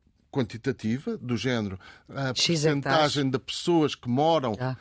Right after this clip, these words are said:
Speaker 1: em localidades com menos de dois mil habitantes. Então, quanto maior essa percentagem, mais rural é.
Speaker 2: Uhum.
Speaker 1: E, portanto, tenho um valor concreto. Mas também posso falar dos concelhos urbanos e dos concelhos rurais,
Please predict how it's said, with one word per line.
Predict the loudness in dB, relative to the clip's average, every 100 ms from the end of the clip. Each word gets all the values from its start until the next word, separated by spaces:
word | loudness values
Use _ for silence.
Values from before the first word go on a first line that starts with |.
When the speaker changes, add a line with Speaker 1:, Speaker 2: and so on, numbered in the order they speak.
| -2
Speaker 1:
em | 0
localidades | 2 0 2 2 4 2 2 -4
com | 0
menos | 2 2 0
de | 0
dois | 0 2
mil | 0 2
habitantes. | 0 -2 -2 -4 -6
Então, | -4 -2 -2
quanto | -4 -6
maior | -2 -2 -2
essa | -4 -6
percentagem, | -8 -8 -2 -2 0
mais | 0 0 -2
rural | -4 -2 -2 0 -2
é. | -2 -4 _ -6
Speaker 2:
Uhum. | -2 0 0 -2 -6 _ _
Speaker 1:
E, | -14
portanto, | -2 -2 0
tenho | -2 0 -4 _ _ -8
um | -2 0
valor | 2 2 2 0 -8 -20 -18 -4
concreto. | -2 -2 -6 -4
Mas | -2
também | 0 -2 -2
posso | -4 -6 -6
falar | -2 0 0 -4 -20 -12 -6
dos | -4 -4
concelhos | -4 -2 0 0 0
urbanos | 0 0 2 2 2 0 -6 -14 -4
e | -2
dos | -2 -2
concelhos | -4 -2 -4 -4
rurais, | -4 0 0 -2 -10